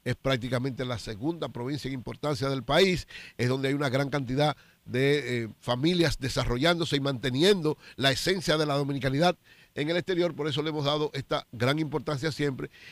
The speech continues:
y venimos a, a, a hacer programas, a contactar a la gente, a de-, a destacar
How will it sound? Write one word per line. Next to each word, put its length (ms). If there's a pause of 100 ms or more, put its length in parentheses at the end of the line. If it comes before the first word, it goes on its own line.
(140)
y 100
venimos 480 (720)
a, 200
a, 600
a 40
hacer 240
programas, 800
a 100 (260)
contactar 460
a 40
la 120
gente, 500
a 160
de-, 260
a 220 (140)
destacar 800